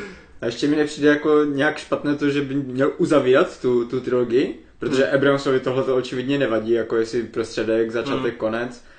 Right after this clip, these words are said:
Speaker 1: A třeba to ani zneužije, jakože,
Speaker 2: Hmm.
Speaker 1: eh, my vlastně čekáme nějaký vývoj, že to bude mít třeba nějaké určité zakončení, nějaké vyvrcholení a tak. A on nás může překvapit, protože všichni něco čekáme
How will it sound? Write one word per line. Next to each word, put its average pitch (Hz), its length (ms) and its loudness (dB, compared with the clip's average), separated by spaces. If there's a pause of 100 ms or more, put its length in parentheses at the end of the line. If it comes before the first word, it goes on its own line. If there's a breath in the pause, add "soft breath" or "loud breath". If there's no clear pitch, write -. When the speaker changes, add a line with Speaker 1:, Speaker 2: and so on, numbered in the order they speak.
(120)
Speaker 1:
A 113 120 0
třeba 143 240 0
to 156 260 0
ani 143 180 4
zneužije, 170 400 2
jakože, 110 520 -2 (180)
Speaker 2:
Hmm. 117 120 -4 (120)
Speaker 1:
eh, - 20 -6
my 127 100 -2
vlastně 135 360 -2
čekáme 139 380 0
nějaký 135 300 -2
vývoj, 135 500 2
že 139 100 -4
to 127 80 -2
bude 131 140 4
mít 135 120 0
třeba 131 160 -2
nějaké 135 320 -2
určité 131 320 -4
zakončení, 131 600 -4
nějaké 123 280 -2
vyvrcholení 127 640 -2
a 120 60 0
tak. 127 300 -4 (260 loud breath)
A - 40 -14
on 123 80 -2
nás 135 100 2
může 147 160 2
překvapit, 165 600 -2
protože 117 220 -4
všichni 147 260 -8
něco 151 200 2
čekáme 151 520 0